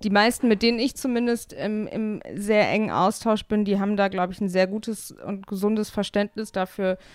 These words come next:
äh, inwieweit sie mit uns zusammenarbeiten wollen und können und wo für den einen Verlag oder für die eine Redaktion, äh,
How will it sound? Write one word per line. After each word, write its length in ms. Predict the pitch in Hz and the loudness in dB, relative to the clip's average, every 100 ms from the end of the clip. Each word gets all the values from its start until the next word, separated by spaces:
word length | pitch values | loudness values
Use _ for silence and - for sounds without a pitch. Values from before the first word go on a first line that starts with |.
| - _ - | -20 _ -6
äh, 400 | 202 196 196 - | 0 2 2 0
inwieweit 540 | 196 208 190 190 190 | -2 0 4 4 4
sie 100 | 208 | -2
mit 140 | 190 | -4
uns 220 | 151 196 - | -4 -8 -8
zusammenarbeiten 880 | 185 196 220 208 196 190 190 190 | 0 0 2 2 4 2 2 -4
wollen 340 | 180 196 208 202 | 2 2 4 0
und 160 | 180 | -4
können 460 | - 214 214 240 233 | -2 2 4 4 2
und 420 | - 196 202 - | -2 -2 -2 -4
wo 380 | 196 190 196 196 | -4 2 4 4
für 680 | 196 - - - 208 196 196 | 0 -16 -18 -4 4 6 6
den 240 | 185 190 180 | 4 0 2
einen 300 | 175 190 214 | 2 2 0
Verlag 560 | 208 185 185 208 220 | 0 2 4 2 0
oder 200 | - 180 | -2 -2
für 140 | - 190 | -2 -4
die 100 | 71 | -2
eine 300 | 185 196 190 | -2 0 0
Redaktion, 840 | 190 185 - - 190 190 185 - | 0 -2 -4 -6 -4 -2 -4 -8
äh, 400 | - 180 180 170 | -6 -2 0 -2